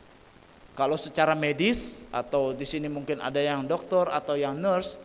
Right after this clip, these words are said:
sudah menopause, sudah tidak bisa lagi itu ya. Tetapi apa yang mustahil bagi manusia, tak mustahil bagi Allah. Mengandunglah Sarah.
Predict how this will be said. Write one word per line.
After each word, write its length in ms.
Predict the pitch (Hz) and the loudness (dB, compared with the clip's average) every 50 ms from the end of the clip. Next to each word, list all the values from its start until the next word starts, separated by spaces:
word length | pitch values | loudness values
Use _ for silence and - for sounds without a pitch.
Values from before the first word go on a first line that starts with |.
| - - - - - - - - - - | -18 -20 -20 -20 -20 -20 -20 -20 -18 -10
sudah 240 | - 277 285 294 294 | -2 6 8 8 10
menopause, 960 | 294 302 294 294 285 294 294 277 269 254 202 185 - - - - - - - - - - - - - - | 10 8 6 6 6 6 8 10 10 10 10 8 4 -2 -8 -10 -12 -14 -16 -18 -18 -20 -20 -16 -8 -4
sudah 160 | 247 254 277 | -2 0 2
tidak 200 | 277 269 240 - 226 | 4 4 2 4 4
bisa 240 | 240 - - 240 | 2 4 8 8
lagi 400 | 202 190 175 160 131 143 147 135 | 8 8 8 6 4 2 -2 -2
itu 160 | 107 - 107 107 | -4 -4 -4 -4
ya. 160 | 113 131 151 - - - - - - - - - - - - - - - - - - - - - - - - - - - - 131 | -4 -6 -8 -12 -16 -20 -20 -20 -20 -20 -20 -20 -20 -20 -20 -20 -20 -20 -20 -20 -20 -20 -20 -20 -20 -20 -20 -20 -20 -18 -12 -2
Tetapi 560 | - 175 185 185 - 262 285 294 294 294 - - - - - - - - - - - - - - | 0 0 0 2 2 2 4 4 2 0 -4 -10 -16 -18 -18 -18 -20 -20 -20 -20 -20 -20 -14 -4
apa 400 | - 135 135 - - 226 262 277 | -4 -4 -4 0 2 4 6 6
yang 160 | 277 277 254 | 6 6 6
mustahil 560 | 240 240 240 - 269 277 233 262 247 220 196 | 4 2 4 6 4 6 6 6 6 6 6
bagi 280 | 175 185 180 160 170 165 | 6 4 4 2 0 -2
manusia, 560 | 156 156 156 147 - - 160 165 190 226 254 - - - - - - - - - - - | -2 -2 -4 -6 -6 -4 0 0 0 0 -2 -4 -12 -18 -20 -20 -20 -20 -20 -20 -10 -2
tak 240 | - 190 - - - | -2 -2 -2 -2 -6
mustahil 600 | 185 180 170 - 165 147 143 156 160 143 123 113 110 - - - | -6 -6 -2 0 -2 -2 0 0 -2 -2 -2 -4 -8 -12 -14 -10
bagi 240 | 131 135 135 127 117 | -8 -6 -6 -6 -6
Allah. 300 | - 110 117 107 104 - - - - - - - - - - - - - - - - - - - - - - - - - - - - - - - - - - - - - | -6 -4 -6 -6 -6 -8 -12 -14 -14 -14 -14 -16 -16 -16 -18 -18 -18 -20 -20 -20 -20 -20 -20 -20 -20 -20 -20 -20 -20 -20 -20 -20 -20 -20 -20 -20 -20 -20 -20 -20 -16 -8
Mengandunglah 800 | 143 165 196 226 240 247 247 254 220 202 185 170 156 151 - - | -2 4 6 6 6 6 4 2 2 4 6 6 4 4 2 -6
Sarah. 460 | - - 143 123 120 110 98 92 | -6 -4 -2 -2 -2 -2 -6 -6